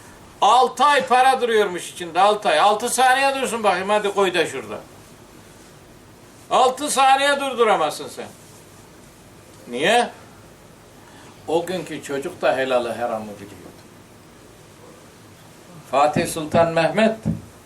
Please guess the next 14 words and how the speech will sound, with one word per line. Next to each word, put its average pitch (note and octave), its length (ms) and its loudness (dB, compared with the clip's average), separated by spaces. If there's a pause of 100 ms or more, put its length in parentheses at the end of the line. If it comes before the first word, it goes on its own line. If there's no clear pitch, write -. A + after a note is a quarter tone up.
(560)
tebdili D#3+ 500 -2
kıyafet D#3 520 2
etti D#3 380 -4
bir D3+ 80 -8
sabah. G3 400 0 (1600)
Pazara E3+ 460 4
çıktı. - 320 -12 (920)
Gitti. G#3 460 0 (1600)
Bir A3 120 2
paza-, G3 540 -2
e, C3+ 180 -6
şeyden, D#3+ 500 0
Gökhan'ın F#3+ 380 0
paz-, F#3 240 0